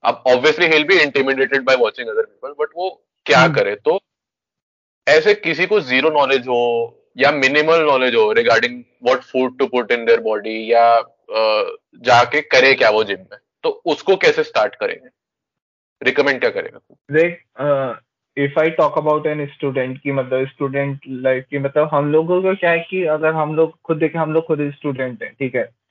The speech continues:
Speaker 1: हम्म।
Speaker 2: तो we cannot hire a personal trainer, simple
Speaker 1: हम्म।
Speaker 2: as that, ठीक है? और a nutritionist। तो क्या कर सकते हैं हम, कुछ हमारे सर्कल्स होते हैं, जैसे for example, I am in your circle or somebody else in
Speaker 1: हम्म।
Speaker 2: your circle।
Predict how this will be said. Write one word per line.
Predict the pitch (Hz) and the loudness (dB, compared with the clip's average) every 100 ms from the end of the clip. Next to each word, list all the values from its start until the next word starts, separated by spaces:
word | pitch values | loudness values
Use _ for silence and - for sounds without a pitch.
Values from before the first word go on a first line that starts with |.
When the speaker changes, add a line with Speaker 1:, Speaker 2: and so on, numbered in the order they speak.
| - | -14
Speaker 1:
हम्म। | 117 104 | -12 -2
Speaker 2:
तो | 156 | 0
we | 160 | 0
cannot | 175 170 160 165 165 | 0 -2 0 0 0
hire | 143 147 151 | 0 0 0
a | 151 | 0
personal | 143 139 127 | -2 -2 -6
trainer, | 123 104 95 - _ _ _ _ _ _ _ 156 | -4 -6 -8 -18 _ _ _ _ _ _ _ -4
simple | 135 117 | -2 -2
Speaker 1:
हम्म। | 123 113 | -2 -6
Speaker 2:
as | |
that, | 104 98 _ _ _ _ _ 139 | -10 -14 _ _ _ _ _ -10
ठीक | 127 | -6
है? | 117 | -2
और | 131 143 | 0 0
a | 147 | -2
nutritionist। | 147 135 127 - 107 - _ _ _ _ _ _ _ | -4 -6 -10 -12 -16 -18 _ _ _ _ _ _ _
तो | 160 | -4
क्या | 165 190 202 | -2 0 0
कर | 196 170 | 0 -2
सकते | 147 - 180 | -6 -6 -4
हैं | 214 202 170 | -4 -4 -4
हम, | 175 175 - _ _ _ _ - | -6 -8 -20 _ _ _ _ -2
कुछ | 220 220 220 | 0 0 -2
हमारे | 208 208 226 | 0 0 -2
सर्कल्स | 226 185 170 202 202 196 | -2 -4 -2 -4 -2 -4
होते | 175 151 | -2 -4
हैं, | 156 | -2
जैसे | 151 156 160 | -2 0 -2
for | 160 160 | 0 -4
example, | 151 151 147 165 156 _ - | -4 -6 -6 -6 -6 _ -2
I | 147 | 0
am | 160 165 | 0 -2
in | 165 160 | -2 -2
your | 160 151 | -2 -2
circle | 135 139 135 139 | -2 -2 0 2
or | 139 | 0
somebody | 143 160 156 151 156 151 | 0 -4 0 0 2 2
else | 151 139 | 2 0
in | 151 | -6
Speaker 1:
हम्म। | 151 | -6
Speaker 2:
your | 143 | -4
circle। | 131 131 131 - 127 120 | -4 -4 -8 -8 -6 -6